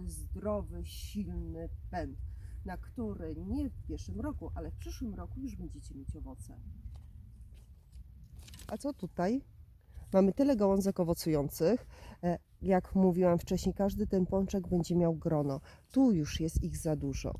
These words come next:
Usuwamy ten martwy. Krótkopęd, który ma taki pojedynczy pączek, on będzie biedny, mały i tak ciężko będzie go zasilić. Ten drobnicowy.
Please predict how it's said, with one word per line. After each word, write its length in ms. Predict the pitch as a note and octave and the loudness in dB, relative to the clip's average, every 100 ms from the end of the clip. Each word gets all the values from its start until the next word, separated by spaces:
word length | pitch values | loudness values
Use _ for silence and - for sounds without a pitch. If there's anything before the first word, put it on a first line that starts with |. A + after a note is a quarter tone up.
| - | -6
Usuwamy 600 | - F#3+ A3+ F#3+ E3+ E3+ - - - | -4 2 2 6 4 4 -6 -18 -4
ten 300 | G3 E3 D3 - - | 2 4 2 -4 -4
martwy. 800 | D#3 D3+ C3 - - - D#3 B3 - - - - - - - - - - - - | 0 2 0 -4 -6 2 4 4 0 -12 -14 -16 -18 -20 -18 -18 -12 -10 -8 -6
Krótkopęd, 880 | - A3+ C4 - G3 - F3 D#3+ - | 4 4 4 4 2 4 4 4 0
który 280 | - E3+ D#3+ | 0 0 2
ma 120 | D#3 | 0
taki 240 | - E3 | -2 -4
pojedynczy 580 | - F#3+ F3+ E3 D#3 D3 | 2 2 4 2 2 0
pączek, 440 | D#3+ D3 - C3+ - - - | 0 0 0 0 0 0 0
on 280 | - C4 A3 | 2 4 4
będzie 460 | F3+ E3 - C#3+ - - - - | 4 2 2 -2 -4 -8 -8 -4
biedny, 680 | F3+ C4 C4+ G3+ G3 F#3+ F3+ | 6 8 8 6 6 6 6
mały 640 | F3 F#3 G3+ F#3+ F3 E3+ F3 | 6 6 6 6 4 4 2
i 100 | - | 0
tak 200 | - B3+ - | 2 2 2
ciężko 360 | - F#3 - E3 | 0 0 0 0
będzie 360 | E3 - E3 - - - - | -2 0 -2 0 0 0 2
go 120 | F#3 | 2
zasilić. 720 | E3 D#3+ - C#3 D#3 B3 - - - - _ _ _ - - - _ _ - - - - - - _ _ _ _ _ _ | 2 0 -2 -4 -6 -8 -10 -16 -20 -20 _ _ _ 0 0 0 _ _ -20 -20 -20 -20 -20 -20 _ _ _ _ _ _
Ten 180 | - C4+ | -2 0
drobnicowy. 840 | F#3+ E3+ - D3+ - C#3+ - A#3 | 0 -4 -4 -8 -4 -6 -2 -2